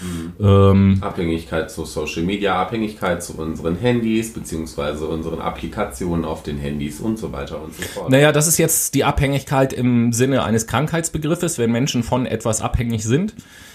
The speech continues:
Speaker 2: Ähm, ich meine eher so, was nehme ich denn mal so für, für ein Beispiel? Denken wir mal an eine Computermaus als Beispiel.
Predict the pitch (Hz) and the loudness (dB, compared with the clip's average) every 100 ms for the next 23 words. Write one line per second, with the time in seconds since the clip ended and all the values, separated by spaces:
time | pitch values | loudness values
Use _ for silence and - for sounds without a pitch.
0 | - - - 123 123 127 123 117 - 123 | -20 -10 0 4 6 4 2 -2 0 0
1 | 143 151 156 151 - 135 147 147 135 147 | 2 2 0 -2 -2 2 2 2 2 4
2 | 143 135 123 139 139 139 127 127 127 123 | 4 2 0 -2 -2 -2 -2 -2 -4 -6
3 | 127 85 - 120 123 131 139 131 - - | -8 -6 -2 0 2 0 -2 -4 -8 -2
4 | - 156 190 180 147 143 135 127 131 131 | 2 4 4 2 2 4 4 4 6 6
5 | 131 - 113 123 - 107 110 107 110 101 | 4 2 2 2 2 2 4 4 2 -4
6 | - 90 78 73 62 60 - 50 50 - | -2 -4 -4 -6 -6 -8 -8 -10 -14 -12
7 | 50 90 | -12 -8